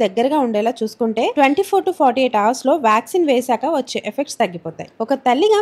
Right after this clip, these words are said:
మీ ఒపీనియన్ ఏంటి? మీరేం టిప్స్ ఫాలో అవుతారు? గవర్నమెంట్ and ప్రైవేట్ వ్యాక్సిన్స్‌తో మీ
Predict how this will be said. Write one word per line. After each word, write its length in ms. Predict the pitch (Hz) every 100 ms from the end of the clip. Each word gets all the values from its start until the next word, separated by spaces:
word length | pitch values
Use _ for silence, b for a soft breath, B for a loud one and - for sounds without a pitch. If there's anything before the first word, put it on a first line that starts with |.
| 370
మీ 80 | 311 349
ఒపీనియన్ 360 | 359 339 311 294 269
ఏంటి? 200 | 254 254 262 _ - 269
మీరేం 260 | 359 392 359
టిప్స్ 200 | 302 -
ఫాలో 220 | 269 240 233
అవుతారు? 340 | 226 214 208 226 _ _ b - 214
గవర్నమెంట్ 420 | 233 339 415 392
and 100 | 302 269
ప్రైవేట్ 340 | 226 269 403 294
వ్యాక్సిన్స్‌తో 460 | 254 - 277 - 240 262
మీ 80 | 233